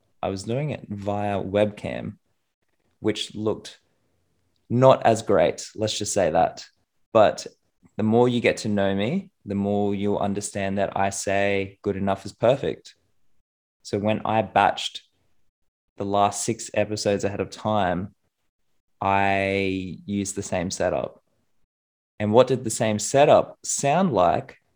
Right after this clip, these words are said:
Well, if you're listening to this, most likely listening to this on some sort of podcast platform, it sounds a lot more crisper, doesn't it? It doesn't sound like it's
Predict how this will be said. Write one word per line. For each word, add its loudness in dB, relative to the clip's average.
Well, -4
if -8
you're 0
listening 0
to -12
this, -6
most 0
likely -4
listening -4
to -6
this -6
on -6
some -8
sort -4
of -4
podcast -2
platform, 0
it -4
sounds 2
a -4
lot -4
more -4
crisper, -4
doesn't -2
it? -14
It -16
doesn't -8
sound -8
like -8
it's -12